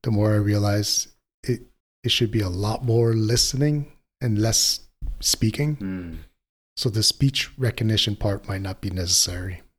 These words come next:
Speaker 2: Right.
Speaker 1: Just maybe just listening to it and being able to, to say what that word was.
Speaker 2: Mm.
Speaker 1: And then apparently watching lots of Netflix in Spanish <laughs> is, is the recommended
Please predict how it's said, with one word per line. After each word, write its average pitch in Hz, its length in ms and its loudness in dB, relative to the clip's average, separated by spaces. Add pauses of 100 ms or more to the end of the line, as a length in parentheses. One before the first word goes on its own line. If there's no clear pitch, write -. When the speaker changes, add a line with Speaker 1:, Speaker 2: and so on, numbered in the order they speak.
Speaker 2:
Right. 73 200 -8 (420)
Speaker 1:
Just - 200 -2 (300)
maybe 117 300 0
just - 300 0
listening 104 500 2
to 98 160 -4
it 95 240 -4
and 90 340 -6
being 92 200 -4
able 90 220 -2
to, 87 380 -4 (640)
to 101 120 -6
say 95 260 0
what 92 320 -4 (100)
that - 220 -2
word 92 240 -2
was. 92 400 -2
Speaker 2:
Mm. 92 300 -8 (460)
Speaker 1:
And 113 120 2
then 110 380 0
apparently 101 500 -2
watching 104 680 -2
lots 92 280 -4
of 95 80 -4
Netflix 92 520 -6
in 87 80 -8
Spanish 82 540 -6 (300)
<laughs> - 260 -12
is, 160 400 0 (340)
is 127 140 2
the 113 120 2
recommended 104 800 0